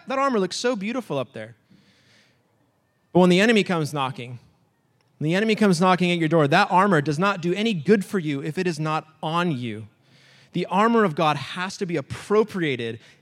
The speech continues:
in our lives in order for it to provide protection for our lives. Really, the heart of Ephesians six, the heart of this section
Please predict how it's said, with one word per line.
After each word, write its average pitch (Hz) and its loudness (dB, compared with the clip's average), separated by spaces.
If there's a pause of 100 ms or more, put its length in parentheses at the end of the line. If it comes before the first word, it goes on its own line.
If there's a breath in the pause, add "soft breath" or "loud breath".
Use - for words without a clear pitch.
(100)
in 233 2
our 175 4
lives 127 -4 (220 loud breath)
in 165 0
order 175 4 (100)
for - -6
it 160 -4
to - -8
provide 143 -2
protection 139 -10 (140)
for 160 0 (260 soft breath)
our 135 0
lives. 117 -8 (800)
Really, 233 4
the 170 0 (320)
heart 240 4
of 247 6
Ephesians 190 2
six, 160 -6
the 156 -6
heart 220 -4
of 202 -8
this 175 0
section 165 -6